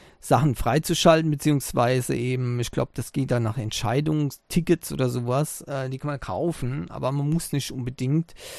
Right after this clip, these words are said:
ähm, man kann's auch so machen, ich glaub, über Werbung, äh, kann man dann diese, äh, Tickets auch freischalten und damit's weitergeht. Äh,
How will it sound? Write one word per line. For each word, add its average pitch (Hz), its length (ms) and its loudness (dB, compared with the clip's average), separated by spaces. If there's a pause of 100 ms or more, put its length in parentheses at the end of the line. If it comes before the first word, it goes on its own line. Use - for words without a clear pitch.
(440)
ähm, 131 800 4 (240)
man 135 260 -2
kann's 143 240 0
auch 110 80 0
so 143 180 4
machen, 131 300 4
ich 139 100 -2
glaub, - 200 -4
über 120 240 0
Werbung, 127 640 0
äh, 110 240 -4
kann - 140 -2
man 127 100 0
dann 120 180 0
diese, 123 320 0
äh, 113 220 -2
Tickets - 320 0
auch 101 100 -4
freischalten 120 720 -2
und 113 180 -4
damit's - 240 -4
weitergeht. 120 460 0 (1160)
Äh, 113 360 0